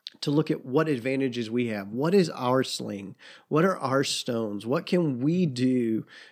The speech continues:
to reach people and make a difference in the kingdom that a large church could never do? There has to be something, because every large church I know is trying to find ways to create small environments for people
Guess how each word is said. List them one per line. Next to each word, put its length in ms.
to 140
reach 460
people 420
and 180
make 200
a 60
difference 500
in 120
the 100
kingdom 560
that 140
a 60
large 480
church 340
could 160
never 320
do? 420
There 120
has 400
to 100
be 80
something, 440
because 360
every 360
large 360
church 220
I 120
know 420
is 120
trying 440
to 100
find 580
ways 360
to 120
create 460
small 640
environments 800
for 160
people 540